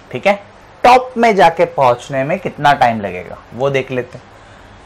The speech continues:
तो देखिए students, क्या यूज़ करेंगे, कौन सा relation, time निकालना है।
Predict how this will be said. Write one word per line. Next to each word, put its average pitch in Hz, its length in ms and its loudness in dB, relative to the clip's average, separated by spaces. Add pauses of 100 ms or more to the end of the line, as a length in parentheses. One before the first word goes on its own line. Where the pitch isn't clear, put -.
(220)
तो 120 60 -10
देखिए 143 300 -2
students, 185 320 -6
क्या 208 180 2
यूज़ 202 300 4
करेंगे, 190 340 0
कौन 185 240 -2
सा 175 120 -4
relation, 170 360 0
time 190 240 0
निकालना 147 460 0
है। 90 100 -12